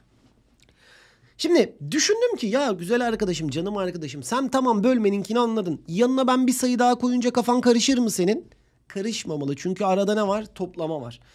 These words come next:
Bundan sonrası toplamanın türevine girecek. Önce bölmenin türevi, sonra topla-, toplamanın türevi ne ki? Ayrı ayrı türev alıyorsun zaten. Yani mantığı oradan geliyor. Şimdi ben böyle de sorsam hiç fark etmemeli. Biz niye böyle bıdık bıdık örneklerle uğraşıp duruyoruz hocam?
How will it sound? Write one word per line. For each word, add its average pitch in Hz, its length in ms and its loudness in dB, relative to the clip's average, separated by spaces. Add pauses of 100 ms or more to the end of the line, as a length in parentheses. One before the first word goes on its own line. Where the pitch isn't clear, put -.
(280)
Bundan 262 500 8
sonrası 302 400 0
toplamanın 254 540 2
türevine 214 400 0
girecek. 131 360 -4
Önce 196 300 -2
bölmenin 240 340 2
türevi, 285 400 2 (360)
sonra 214 320 -2
topla-, 190 400 -2
toplamanın 190 380 -8
türevi 185 280 -4
ne 202 100 -10
ki? - 160 -16
Ayrı 160 220 0
ayrı 156 160 -4
türev 156 220 -6
alıyorsun 120 240 -6
zaten. 104 280 -14 (160)
Yani 117 140 -12
mantığı 139 400 -8
oradan 117 360 -14
geliyor. 98 240 -18 (380)
Şimdi 196 160 -6
ben 208 180 2
böyle 214 180 2
de 175 80 0
sorsam 156 380 -8
hiç 208 160 -10
fark 165 280 -6
etmemeli. 135 420 -6 (400)
Biz 220 220 4
niye 349 160 8
böyle 339 180 6
bıdık 254 260 4
bıdık 254 340 -2
örneklerle 220 500 6
uğraşıp 190 340 -2
duruyoruz 180 240 2
hocam? 247 280 -2